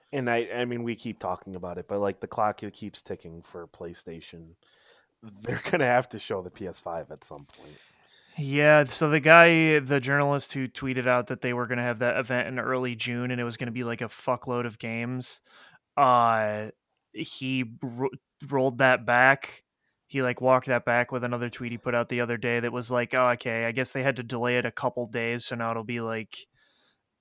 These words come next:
Speaker 2: the second or third week of June, and there might not be as many games now."
Speaker 1: Interesting.
Speaker 2: And I don't know if he, like, someone from Sony said, like, "Hey, dog,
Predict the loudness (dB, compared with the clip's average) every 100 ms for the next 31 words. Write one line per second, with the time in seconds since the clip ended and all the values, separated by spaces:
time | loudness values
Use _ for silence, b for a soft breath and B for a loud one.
0 | -20 -10 -8 -8 -4 -4 -4 -6 -6 -4
1 | -4 -4 -4 -6 -6 -4 -4 -2 -2 -4
2 | -4 -4 -4 -4 -2 0 2 0 0 -2
3 | 0 0 -2 -6 -6 -8 -8 -6 -4 -4
4 | -2 0 -2 -4 _ _ _ _ _ _
5 | -10 -10 -10 -14 -16 -4 2 2 2 4
6 | 4 4 0 2 2 4 2 0 -4 -14
7 | -18 _ _ _ _ _ _ -18 -16 -12
8 | -8 -6 -4 -4 -2 0 0 -2 -4 -6
9 | _ _ _ _ -8 -2 -2 -2 -2 0
10 | -2 -4 -4 -6 -4 -4 -2 0 0 -4